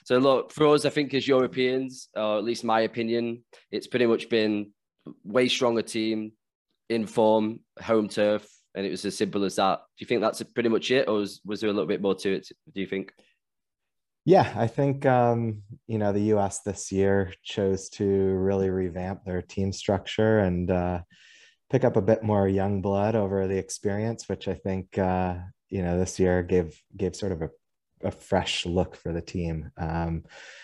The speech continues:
Speaker 2: and, uh, being on home turf helped not only, um, for Team U S A being on, on U S soil, but, uh,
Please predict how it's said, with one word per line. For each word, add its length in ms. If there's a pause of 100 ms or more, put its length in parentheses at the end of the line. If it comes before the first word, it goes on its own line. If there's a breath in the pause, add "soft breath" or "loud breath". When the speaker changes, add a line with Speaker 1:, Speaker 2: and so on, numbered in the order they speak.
(280 loud breath)
Speaker 2:
and, 320
uh, 300 (360)
being 160
on 140
home 220
turf 340
helped 460
not 180
only, 420 (120)
um, 540
for 420 (160)
Team 180
U 120
S 180
A 140
being 260
on, 180 (100)
on 380 (560 soft breath)
U 140
S 200
soil, 380
but, 340 (120)
uh, 380